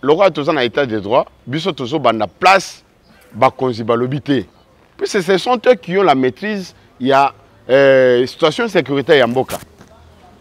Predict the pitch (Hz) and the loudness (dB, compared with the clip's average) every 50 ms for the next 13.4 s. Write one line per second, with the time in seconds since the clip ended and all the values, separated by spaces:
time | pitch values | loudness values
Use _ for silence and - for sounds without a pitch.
0 | _ _ - - - 156 196 220 240 196 170 151 151 147 185 208 233 - 302 294 | _ _ -20 -14 -6 -2 0 2 4 4 4 4 4 2 -2 -2 0 2 2 2
1 | 269 247 233 233 196 339 262 196 160 143 139 139 131 127 131 120 - 139 123 101 | 0 -2 -6 -6 -6 -4 -2 0 2 2 2 2 2 0 0 -2 -2 -2 -4 -2
2 | - 127 123 120 117 110 95 85 - - - - - - - - - - - - | 0 0 0 2 2 0 -2 -4 -10 -18 -20 -20 -20 -20 -20 -20 -20 -20 -20 -20
3 | - - - 139 117 143 139 139 143 139 - - 135 131 - - 180 202 233 - | -12 -8 -4 0 2 2 4 4 2 0 0 -2 -4 -4 0 0 0 0 0 -2
4 | - - _ _ _ _ _ _ - - - - 127 131 131 131 123 127 123 123 | -10 -20 _ _ _ _ _ _ -20 -16 -6 0 2 2 2 2 2 0 0 0
5 | 127 165 185 - 208 220 269 - _ _ - _ _ _ _ _ _ _ _ _ | -2 -4 -4 0 2 2 2 2 _ _ -20 _ _ _ _ _ _ _ _ _
6 | _ _ _ _ - 139 147 139 190 185 175 147 147 135 120 117 110 120 135 - | _ _ _ _ -6 -4 0 0 2 4 4 4 2 2 2 2 2 0 0 -2
7 | - 117 123 120 - - 170 156 131 107 107 104 - - 214 240 175 - - - | -4 -4 -4 -4 -2 -2 -2 -2 0 -2 -2 -2 0 -2 -2 -2 -2 -6 -8 -6
8 | 208 202 160 139 - - 202 196 175 135 117 120 127 - - - - _ _ - | -2 0 0 0 0 0 0 0 2 2 2 2 2 0 -4 -16 -20 _ _ -20
9 | - _ _ _ _ - 127 139 143 131 156 202 185 190 165 180 185 165 160 165 | -20 _ _ _ _ -4 -2 -2 2 4 4 4 6 4 4 4 4 2 2 2
10 | 165 160 170 165 156 120 107 151 170 160 139 131 123 127 151 151 127 117 - - | 2 2 2 0 0 0 0 0 0 0 0 -2 -2 -2 0 0 0 0 0 0
11 | 143 123 127 110 113 110 127 117 107 113 117 120 120 120 117 107 101 95 90 82 | -2 -2 -2 -4 -2 0 0 0 0 -2 -4 -4 -4 -4 -4 -4 -6 -6 -8 -10
12 | 80 78 _ _ _ _ _ - 95 98 104 101 98 95 92 90 85 82 80 78 | -12 -16 _ _ _ _ _ -4 -2 0 2 2 2 0 0 -2 -4 -6 -8 -12
13 | 73 73 71 69 69 64 64 | -14 -16 -18 -20 -20 -20 -20